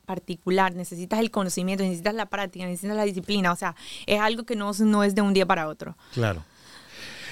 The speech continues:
Speaker 2: Y bueno, entonces llegamos, digo, podemos seguir platicando de tu vida, porque aparte es, eres un ejemplo de vida, ¿no? E-, y esto es muy padre, porque nosotros te vemos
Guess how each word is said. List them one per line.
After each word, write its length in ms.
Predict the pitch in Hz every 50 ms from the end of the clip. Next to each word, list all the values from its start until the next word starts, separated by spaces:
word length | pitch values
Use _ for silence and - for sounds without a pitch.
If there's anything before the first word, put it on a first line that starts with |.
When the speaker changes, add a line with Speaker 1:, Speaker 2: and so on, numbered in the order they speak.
| - -
Speaker 2:
Y 80 | 185 175
bueno, 240 | 180 190 175 185 -
entonces 420 | 180 160 - 233 214 - 240 208
llegamos, 380 | 196 208 196 214 220 220 214 165
digo, 180 | 190 190 151
podemos 320 | 120 - 165 214 226 220 170
seguir 240 | - 165 156 175 185
platicando 440 | 180 185 170 120 127 143 160 165 170
de 60 | 156
tu 120 | 127 131 123
vida, 180 | 131 165 190
porque 180 | 143 131 113 -
aparte 540 | 117 - 143 151 - - 180 165 - 123 139
es, 200 | 135 - - - 120
eres 200 | 135 151 - -
un 100 | 160 147
ejemplo 360 | 101 123 160 175 - 196 139
de 100 | 117 107
vida, 280 | 110 160 196 160 113
¿no? 280 | 101 104 127 175 180 -
E-, 200 | 113 123 - -
y 160 | - 139 156 202
esto 300 | 208 - - 262 233 -
es 160 | 180 180 185
muy 160 | 185 190 190
padre, 380 | 156 - 165 151 135 127 123 117
porque 260 | - 127 110 - 131
nosotros 400 | 120 123 117 - 170 160 196 -
te 100 | - 175
vemos 380 | 156 151 151 151 151 139 -